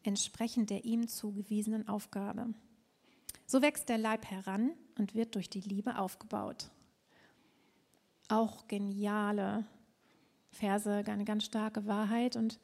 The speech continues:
was ich ganz faszinierend finde in diesem, in dieser Identität, dass wir Leib sind, ähm, in dieser Identität bist du ganz persönlich, hast du deine Identität als ein Glied des Leibes, Finger, Arm,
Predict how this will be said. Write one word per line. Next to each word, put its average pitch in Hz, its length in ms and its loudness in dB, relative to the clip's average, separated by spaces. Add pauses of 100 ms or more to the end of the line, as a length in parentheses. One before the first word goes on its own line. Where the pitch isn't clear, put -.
(400)
was 220 200 4
ich 220 120 2
ganz 233 400 2 (360)
faszinierend 247 640 4
finde 233 280 4
in 220 100 2
diesem, 277 420 4 (160)
in 226 140 2
dieser 262 240 0
Identität, 226 720 -4
dass - 180 -4
wir 214 200 2 (100)
Leib 214 460 0
sind, 214 520 0 (1000)
ähm, 220 540 6 (500)
in 233 140 6
dieser 247 240 2
Identität 233 540 2
bist 226 220 -2
du 247 200 2 (100)
ganz 233 500 4
persönlich, 233 760 6
hast 233 200 -4
du 254 80 0
deine 247 240 4
Identität 240 360 2
als 214 180 -2
ein 220 240 4
Glied 226 300 2
des 285 160 0
Leibes, 277 600 0 (300)
Finger, 254 460 -2
Arm, 233 400 -2